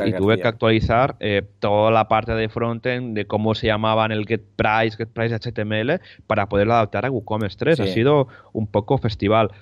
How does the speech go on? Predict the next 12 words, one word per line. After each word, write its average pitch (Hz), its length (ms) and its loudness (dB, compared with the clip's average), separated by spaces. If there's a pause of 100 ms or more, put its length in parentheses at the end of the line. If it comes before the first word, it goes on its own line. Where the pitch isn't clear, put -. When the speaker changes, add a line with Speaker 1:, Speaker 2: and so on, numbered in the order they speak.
(160)
Speaker 2:
Me 120 280 0
extraña 170 580 2
que - 160 0
no 120 80 -2
hayan 139 220 0
hecho 147 500 2
algo 120 360 2
de 110 140 2
backwards, 107 600 -2
eh, 90 140 -4 (100)
backwards 104 560 -2
compatibility. 110 760 -2